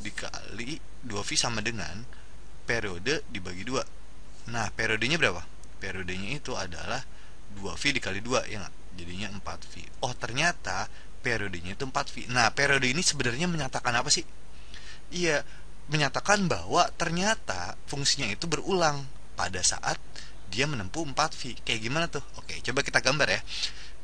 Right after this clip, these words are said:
Nah, ini sin. Ingat, di video sebelumnya juga kita udah sering ngebahas di unit lingkaran. Kalau emang masih bingung, coba direview lagi unit lingkarannya. Kalau sin nol itu berapa?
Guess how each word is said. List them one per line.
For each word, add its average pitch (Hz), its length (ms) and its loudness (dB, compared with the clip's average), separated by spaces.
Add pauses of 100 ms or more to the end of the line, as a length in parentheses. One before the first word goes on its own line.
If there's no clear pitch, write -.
(200)
Nah, 117 380 12
ini 156 240 4
sin. 117 560 12
Ingat, 160 240 6 (480)
di 147 80 -2
video 135 240 2
sebelumnya 139 320 2
juga 151 160 6
kita 143 240 2
udah 120 80 6
sering 143 320 4
ngebahas 123 320 6
di 117 160 0
unit 113 160 0
lingkaran. 135 480 4
Kalau 113 160 0
emang 104 160 -2
masih 101 240 0
bingung, 101 320 -4
coba 98 320 -4
direview 92 400 -4
lagi 98 240 -2
unit 92 160 -4
lingkarannya. 92 560 -2 (400)
Kalau 139 240 6
sin 135 320 4
nol 120 320 2
itu 135 160 0
berapa? 113 320 2